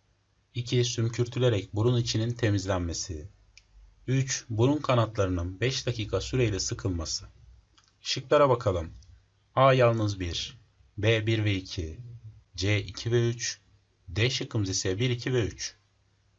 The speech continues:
Doğru cevabımız B seçeneği olacaktır. Bir ve iki yanlıştır. Yani sırt üstü yatırılıp başın geriye alınması yanlış. Sümkürtülerek burun içinin temizlenmesi, bu da yanlıştır. Kesinlikle bunları yapmamamız gerekir.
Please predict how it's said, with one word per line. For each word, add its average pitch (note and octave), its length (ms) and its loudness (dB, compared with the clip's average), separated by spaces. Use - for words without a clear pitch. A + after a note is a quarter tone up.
Doğru B2 220 2
cevabımız E3 1000 -2
B G2+ 320 2
seçeneği C#3 420 0
olacaktır. A#2+ 800 2
Bir B2 260 2
ve B2+ 160 2
iki A2+ 280 -4
yanlıştır. G#2+ 680 2
Yani G#2 320 0
sırt - 320 -4
üstü - 220 -6
yatırılıp G#2 560 -2
başın A2 320 2
geriye A2 280 4
alınması G2+ 440 0
yanlış. A2 540 0
Sümkürtülerek A2 920 0
burun A2+ 260 2
içinin G2+ 320 -2
temizlenmesi, G#2 880 0
bu A#2 120 0
da A2+ 140 4
yanlıştır. G2+ 560 -2
Kesinlikle G#2+ 540 -2
bunları G#2+ 300 0
yapmamamız F#2+ 600 0
gerekir. - 580 -12